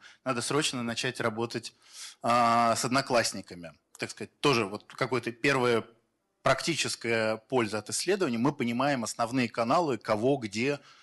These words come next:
а, какую аудиторию, а, мы можем найти. А теперь, эм, чуть более сложная история, э,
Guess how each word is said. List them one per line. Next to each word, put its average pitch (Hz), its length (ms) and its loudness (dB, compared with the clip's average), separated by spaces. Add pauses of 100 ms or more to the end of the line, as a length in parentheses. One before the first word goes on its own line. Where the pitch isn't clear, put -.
(220)
а, 107 200 -2
какую 131 320 -2
аудиторию, 120 840 0 (360)
а, 110 200 2
мы 127 140 2
можем 123 320 2
найти. 113 480 -2 (1040)
А 113 280 2
теперь, 190 640 0
эм, 123 800 2
чуть - 340 -4
более 120 500 0
сложная 120 380 -2
история, 175 560 2 (540)
э, 123 260 2